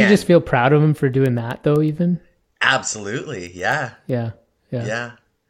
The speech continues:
Speaker 1: Definitely. You know, I mean, there are definitely moments where it's like, because, again, you don't know any different, right? So you, in, in your experience, you always, you know, because I do believe as human beings, we fundamentally deserve to be loved unconditionally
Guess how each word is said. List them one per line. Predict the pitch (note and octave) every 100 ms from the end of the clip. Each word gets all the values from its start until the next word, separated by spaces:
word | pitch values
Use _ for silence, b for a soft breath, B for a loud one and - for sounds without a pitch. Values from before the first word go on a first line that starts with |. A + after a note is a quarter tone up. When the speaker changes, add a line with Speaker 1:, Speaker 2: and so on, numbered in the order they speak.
| _ _ _ _ _ _ -
Speaker 1:
Definitely. | C#3+ B2 A#2 G2+ F#2+ F#2+ B B -
You | A3
know, | E3+
I | F3
mean, | G3 F#3
there | F#3
are |
definitely | D#3+ E3+ D#3 C3+
moments | B2+ A#2+ -
where | A#2
it's | G#2 G#2+
like, | F#2+ F#2 - _ _ _ _ _ _ - C3 A2+ - D3+ C#3
because, | D#3+ F3 D3
again, | D3+ B2+
you | C#3+
don't | D#3 C#3
know | C#3 C#3
any | A#2
different, | F#2 A2+ G2 F2+
right? | F#2 F#2+
So | -
you, | G#2+ G#2 G2 F#2+ -
in, | G#2+
in | C3 B2
your | B2 E3 D3+
experience, | - - G#2+ G2+ G2 -
you | A#2+
always, | A#2 G#2+ G#2 F2+ - _ _ _ _ _ _ _ _ _ _ _ _ - _
you | D3+ E3+
know, | F#2
because | C3+ D#3+
I | G3+ F#3+
do | C#3+ C#3+
believe | C3 B2 G#2+
as | -
human | C3+ A2+
beings, | A2 A#2 G2 -
we |
fundamentally | A#2 D3 A#2+ A2 G2 G#2
deserve | F#2 G2+ F#2 C3+ B2+ G2+ -
to | G2
be | G#2+
loved | G2 G2 G#2+
unconditionally | G#2 - G#2 G2 A2 G#2+ G2 F#2+